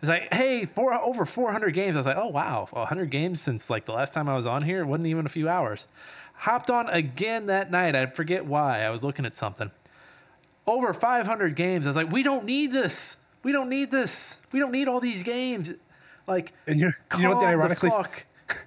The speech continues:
Speaker 2: Dude, the
Speaker 1: down.
Speaker 2: ironically funny thing about that is they literally picked, like, twelve, had videos for four, and just said, "Hey, here's some pictures of the rest."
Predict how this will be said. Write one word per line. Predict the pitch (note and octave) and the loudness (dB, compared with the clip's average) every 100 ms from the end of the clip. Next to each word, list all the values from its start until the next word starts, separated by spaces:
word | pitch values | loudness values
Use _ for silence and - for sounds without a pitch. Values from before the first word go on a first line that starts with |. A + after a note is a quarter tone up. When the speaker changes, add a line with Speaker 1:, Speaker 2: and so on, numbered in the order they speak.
| _ | _
Speaker 2:
Dude, | A#3 A3+ F#3 E3 | -2 0 2 4
the | |
Speaker 1:
down. | F#3+ | 6
Speaker 2:
ironically | D3+ D3 D3 D#3+ - D#3+ | 4 4 4 2 2 2
funny | C#3 - D3+ C#3+ | 2 2 2 4
thing | C#3+ D#3 | 2 0
about | D#3 D#3 D3+ | 2 2 2
that | E3 | 2
is | E3 F3 F3 - - _ _ _ - | 2 2 -2 -8 -20 _ _ _ -6
they | D3+ E3 | 2 4
literally | E3+ E3+ D#3+ | 6 6 4
picked, | D#3 F3+ - - D#3+ | 2 -2 -2 -8 0
like, | C3 B2+ - - | 0 0 -8 -4
twelve, | - B2+ B2+ F3+ - - _ | 2 4 4 2 -2 -18 _
had | - D#3+ | 0 2
videos | C#3+ C#3+ D3 D3+ D3+ | 2 2 4 4 4
for | - - | 0 -4
four, | - D#3+ C#3 E3+ F#3+ | -2 2 4 4 4
and | D#3+ D3+ | 2 2
just | C#3+ - | 2 0
said, | E3+ | 2
"Hey, | G3 | 4
here's | F3 E3 | 4 2
some | F3 | 0
pictures | D#3 G3 - F3+ | 0 0 0 0
of | D3 | 0
the | C3 | -2
rest." | C3 D#3 - - - | 0 2 0 -4 -4